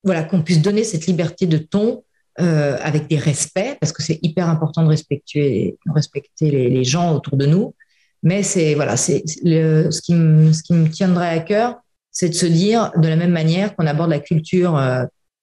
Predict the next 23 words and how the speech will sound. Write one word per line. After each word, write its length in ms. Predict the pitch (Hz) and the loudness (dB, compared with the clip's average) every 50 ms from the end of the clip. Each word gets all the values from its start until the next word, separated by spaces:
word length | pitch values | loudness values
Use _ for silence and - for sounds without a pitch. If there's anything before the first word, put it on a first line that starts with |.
| _ - | _ -4
dans 140 | 156 156 | -2 0
l'école, 680 | 156 156 151 156 - 175 175 202 226 247 240 - - - | 0 0 0 0 -2 -2 0 0 0 -2 -4 -4 -6 -8
ce 100 | - - | -12 -8
qui 140 | - 170 | -2 0
n'est 120 | 160 156 151 | 0 0 0
pas 120 | - 143 | -2 -2
le 60 | 147 | -4
cas, 380 | 147 - 170 180 208 - - - _ _ _ _ _ _ _ - | -4 -4 -4 -4 -4 -4 -6 -10 _ _ _ _ _ _ _ -4
euh, 400 | 175 170 165 - - - 156 160 | -2 0 0 0 0 0 0 0
d'une 220 | - 160 165 170 160 | 0 2 2 4 4
manière 280 | 156 156 156 156 160 | 4 4 4 4 2
générale, 640 | 156 151 156 151 147 143 151 160 180 202 233 240 - - _ _ _ _ - - | 2 2 2 2 2 2 0 0 0 0 -2 -4 -6 -8 _ _ _ _ -4 -2
euh, 140 | 185 180 160 165 _ _ _ _ | 0 0 -2 -4 _ _ _ _
comment, 500 | - 208 190 190 202 214 233 247 240 214 | -2 0 2 2 2 2 2 2 0 0
euh, 260 | 170 160 160 156 151 - | 0 0 0 0 0 0
on 140 | - 180 160 | 0 -2 -2
peut 380 | 156 165 190 196 214 233 226 - - | 0 0 0 2 2 2 2 0 -2
apprendre 520 | 160 160 - - 185 196 208 226 214 - - | -4 -8 -6 -4 -2 -2 0 0 -2 -2 -2
à 80 | 170 | -2
débattre 540 | 156 156 160 143 135 139 151 185 196 - - _ | 0 0 0 0 -2 -4 -4 -4 -6 -8 -10 _
et 140 | - 165 160 | -4 -2 0
à 60 | 156 | 0
s'instaurer, 880 | 156 160 170 185 160 - - 175 165 151 160 180 196 233 233 233 - | -2 -2 -2 -4 -4 -4 -2 -2 0 0 2 2 2 2 2 0 -2